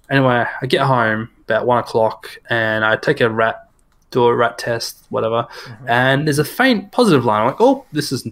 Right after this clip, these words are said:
Speaker 1: probably
Speaker 2: That
Speaker 1: not
Speaker 2: just,
Speaker 1: that good."
Speaker 2: that's just positive. Uh, like,
Speaker 1: Yeah,
Speaker 2: faint
Speaker 1: it's
Speaker 2: just means it's still positive.
Speaker 1: Yeah, so I went and got a s-, a P C R test as well, just to double check, and yep, they came back positive. So, yes, the,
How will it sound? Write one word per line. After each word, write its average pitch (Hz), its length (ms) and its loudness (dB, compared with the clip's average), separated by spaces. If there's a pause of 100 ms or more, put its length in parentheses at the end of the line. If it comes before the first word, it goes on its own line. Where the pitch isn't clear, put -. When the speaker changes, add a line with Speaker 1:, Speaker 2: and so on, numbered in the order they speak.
(320)
Speaker 1:
probably 120 220 -2
Speaker 2:
That 156 60 0
Speaker 1:
not 117 80 -4
Speaker 2:
just, 151 180 -4
Speaker 1:
that 127 40 -12
good." 185 140 0
Speaker 2:
that's 156 200 0
just 156 240 -4
positive. 120 720 -4 (280)
Uh, 139 80 -8
like, 127 200 -4
Speaker 1:
Yeah, 110 100 -4
Speaker 2:
faint 147 160 0
Speaker 1:
it's - 140 -10
Speaker 2:
just 156 180 -6
means 139 240 -6
it's - 140 -16
still 135 180 -6
positive. 107 580 -14 (440)
Speaker 1:
Yeah, 110 180 4
so 120 220 2
I - 20 4
went 151 140 4
and 147 80 -4
got 135 60 4
a - 20 4
s-, - 160 -2
a - 120 -10
P 127 180 -4
C 117 180 -6
R 107 160 0
test - 420 -6
as 120 220 -6
well, 110 260 0
just 117 180 -6
to 120 60 -14
double 113 240 -2
check, - 300 -6
and 113 120 -4
yep, 196 220 0
they 120 160 -6
came 123 180 -2
back 120 140 -4
positive. 147 400 0
So, 123 380 2 (640)
yes, - 680 2
the, 135 680 2